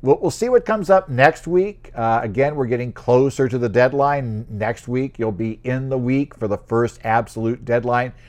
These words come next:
for partnerships and S corporations. So we wanna make sure those things get filed. I'm sure we all have a couple of clients that have been sitting on their electronic filing authorizations for months, and we gotta start getting on them and saying, "Are you gonna sign this thing?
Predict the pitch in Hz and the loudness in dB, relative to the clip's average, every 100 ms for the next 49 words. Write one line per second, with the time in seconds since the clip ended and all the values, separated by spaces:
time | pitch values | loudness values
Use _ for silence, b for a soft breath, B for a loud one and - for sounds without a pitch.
0 | b - 95 - 113 120 101 110 104 107 | b -10 -6 0 0 0 -8 -8 -2 -2
1 | 117 - 131 131 127 135 131 104 98 104 | 0 0 0 2 0 0 -4 -4 -4 -4
2 | 107 - 113 104 101 - 104 85 95 - | -6 -6 -4 -2 -4 -6 -8 -8 -12 -6
3 | 101 107 143 208 - - b b b - | -2 0 0 -4 -14 -20 b b b -4
4 | 120 117 113 127 123 104 107 120 120 113 | 0 4 4 4 2 0 0 0 0 -2
5 | 95 117 113 113 113 104 98 101 - 117 | -4 0 0 0 -4 -6 -6 -8 -6 -6
6 | 113 113 110 110 107 104 b b - 107 | -4 -4 -4 -2 -2 -4 b b -4 0
7 | 117 - 117 107 - 110 113 110 120 117 | 0 0 -4 -4 0 2 2 -2 -2 -2
8 | 117 113 92 110 113 - 127 120 - b | -2 -4 -2 -2 -2 -4 -8 -10 -14 b
9 | b - 73 80 127 220 - - - 104 | b -16 -14 2 2 2 -2 -20 -16 -12
10 | 92 95 107 107 - 104 98 104 98 113 | -10 -4 -2 -4 -4 -6 -4 -8 -4 -2
11 | 139 143 139 - 131 131 117 107 104 - | -2 -4 -6 -2 0 0 -2 -4 -6 -4
12 | 104 120 147 160 196 196 233 240 | -4 -2 -4 -4 0 0 0 -8